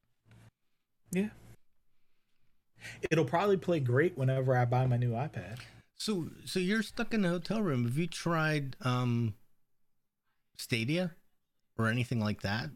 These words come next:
Speaker 2: from there?
Speaker 1: No, I, I don't trust it as slow as this internet runs.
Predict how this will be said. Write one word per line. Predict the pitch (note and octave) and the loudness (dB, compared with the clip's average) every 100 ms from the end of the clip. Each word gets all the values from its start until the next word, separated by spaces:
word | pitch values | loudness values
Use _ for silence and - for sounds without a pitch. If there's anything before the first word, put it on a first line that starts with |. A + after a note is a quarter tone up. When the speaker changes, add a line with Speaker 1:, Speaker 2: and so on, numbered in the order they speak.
| - | -10
Speaker 2:
from | - D#3 | -4 -2
there? | D#3 G#3+ G#3 - _ _ _ _ _ _ _ _ _ | 0 -2 -4 -8 _ _ _ _ _ _ _ _ _
Speaker 1:
No, | A2+ A2+ A2+ A2 A2 G#2+ - - - | -4 -2 -2 -4 -6 -8 -16 -14 -6
I, | C3 - | -6 -2
I | C3+ D3 | 2 2
don't | B2 | 2
trust | - A#2+ A#2+ - | -2 -4 -4 -4
it | B2 - | -8 -6
as | A#2+ | -8
slow | - C3+ C3 | -4 0 2
as | B2+ | 2
this | B2+ B2+ | -2 -4
internet | A#2+ B2+ C3 C3+ | -4 -2 -2 -4
runs. | C#3 C#3+ D3+ | -6 -6 -6